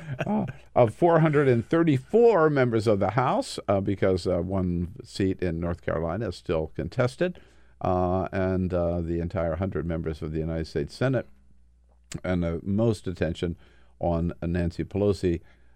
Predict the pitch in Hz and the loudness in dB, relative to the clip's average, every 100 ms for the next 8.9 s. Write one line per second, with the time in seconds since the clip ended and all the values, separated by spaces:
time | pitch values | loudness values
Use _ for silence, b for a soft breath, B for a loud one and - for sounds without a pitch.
0 | - - 139 151 170 147 110 98 131 143 | -20 -4 -2 0 0 0 0 2 2 2
1 | 123 117 - 107 107 - 92 101 190 - | 0 -2 0 2 2 0 -2 0 0 0
2 | 110 - 123 208 113 87 95 95 92 95 | -2 0 0 2 2 0 -2 -4 -2 -2
3 | 92 90 - 90 85 95 87 95 160 - | -2 -4 -4 -4 -2 -2 -4 -4 -6 -4
4 | 104 90 87 - 104 110 90 - 101 92 | -2 0 -2 -2 -2 -2 -4 -4 -2 -2
5 | - 92 87 78 113 104 87 90 78 - | -2 0 0 -2 -4 -4 -6 -6 -8 -6
6 | 101 95 98 - _ - - - 90 92 | -4 -4 -6 -10 _ -20 -12 -6 -2 -2
7 | 90 104 - 98 92 98 101 90 92 - | -2 -4 -2 -4 -2 -2 -4 -6 -8 -18
8 | - 107 113 101 92 - 131 - - | -6 -4 -2 -6 -6 -6 -6 -6 -12